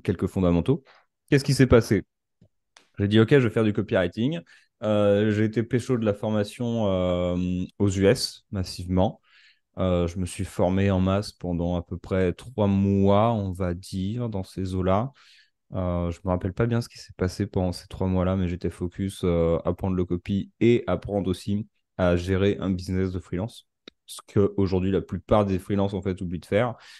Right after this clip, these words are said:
Moi, cinquante pour cent de mon temps, c'était formation copywriting, cinquante pour cent de mon temps, c'était formation business. Et la plupart des freelances aujourd'hui, ils sont en mode, euh, bah, euh, cent pour cent, euh, formation, bah, copywriting ou compétences. Et business, on sait rien faire et, euh,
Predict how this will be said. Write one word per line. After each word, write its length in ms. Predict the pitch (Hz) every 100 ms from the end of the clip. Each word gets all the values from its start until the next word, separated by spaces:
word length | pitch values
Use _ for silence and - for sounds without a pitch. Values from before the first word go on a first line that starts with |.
| _ 107
Moi, 80 | 107
cinquante 380 | - 110 117
pour 100 | 113
cent 120 | - 107
de 40 |
mon 140 | 104
temps, 160 | 104 113
c'était 300 | - 95 98
formation 340 | 101 98 98
copywriting, 500 | 101 95 95 92 117
cinquante 360 | 123 110 104 98
pour 100 | 101
cent 100 | 104
de 60 | 101
mon 120 | 101
temps, 120 | 117
c'était 240 | - -
formation 380 | 95 104 101 113
business. 400 | 98 95 80 - - - - _ _ -
Et 200 | 95 95
la 100 | 95
plupart 320 | - 98 107
des 60 |
freelances 340 | 101 104 110 -
aujourd'hui, 380 | 87 87 117 127
ils 80 | -
sont 140 | 104
en 160 | 101 92
mode, 260 | 101 113
euh, 160 | 92 82
bah, 400 | 85 87 85 82
euh, 400 | 78 78 73 90
cent 160 | -
pour 180 | 120 117
cent, 360 | - 117 113 104 92
euh, 40 |
formation, 680 | 101 98 95 - 101 101 82
bah, 200 | 85 -
copywriting 600 | 98 95 85 90 98 95
ou 100 | 107
compétences. 600 | 107 98 92 98 123 139 - - - _ -
Et 180 | 104
business, 500 | 98 98 104 113 113
on 60 | 110
sait 140 | -
rien 200 | 98 98
faire 400 | 98 101 104 120 -
et, 280 | 95 92 92
euh, 360 | 90 90 90